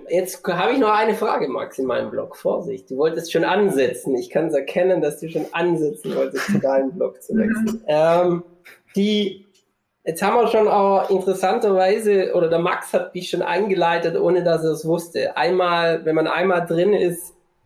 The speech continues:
Speaker 1: dann ist leicht. Du hast drüber erzählt, dass, dass ihr auch jetzt Sponsoren, also Pharma als Kunden habt. Auch hier weiß ich aus, äh, persönlicher Erfahrung, dass der,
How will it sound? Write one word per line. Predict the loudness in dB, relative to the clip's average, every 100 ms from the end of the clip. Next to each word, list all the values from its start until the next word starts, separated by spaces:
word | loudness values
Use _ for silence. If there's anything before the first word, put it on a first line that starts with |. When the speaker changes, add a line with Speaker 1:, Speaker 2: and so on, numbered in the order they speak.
| _ -4
Speaker 1:
dann | 0
ist | 0 0
leicht. | 2 2 2 -2 -6 -12 -12 -14 _ _ _ _ _
Du | 0
hast | 0
drüber | 0 2 2
erzählt, | 0 -2 0 2 0 -2 -12 -20 _ _
dass, | -2 -2 -2 -6 -16 -20 -20 _ _ _ -4
dass | -2 0
ihr | 0 2
auch | -2 -6 -18 -18 -18 -8
jetzt | -2 -2 -2
Sponsoren, | 0 2 4 4 4 4
also | 2 2 -2
Pharma | -2 0 2 4
als | 2 0 -2 -4
Kunden | 0 0 0
habt. | -2 -2 -4 -4
Auch | -2
hier | -4 0 2 4 2
weiß | 2 2 0
ich | 0 0
aus, | 0 0
äh, | 0 0
persönlicher | -2 -2 0 0 2 0
Erfahrung, | 0 0 2 2 0
dass | -2 -2
der, | 0 0 -2